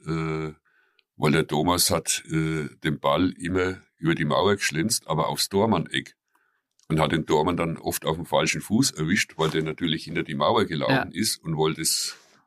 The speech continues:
Speaker 1: kurze Eck abdecken, ne?
Speaker 2: Also ein schöner Ausflug in die,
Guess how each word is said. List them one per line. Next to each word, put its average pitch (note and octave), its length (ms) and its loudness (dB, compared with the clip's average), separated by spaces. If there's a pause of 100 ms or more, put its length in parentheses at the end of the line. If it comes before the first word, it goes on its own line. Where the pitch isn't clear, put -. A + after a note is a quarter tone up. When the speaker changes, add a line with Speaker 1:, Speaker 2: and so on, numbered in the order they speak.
(160)
Speaker 1:
kurze - 280 0
Eck - 180 -8
abdecken, - 500 -4
ne? - 120 -16 (1600)
Speaker 2:
Also B2+ 280 4
ein B2+ 120 4
schöner C3 360 2
Ausflug C3 520 0 (160)
in B2 160 -6
die, A2+ 300 -6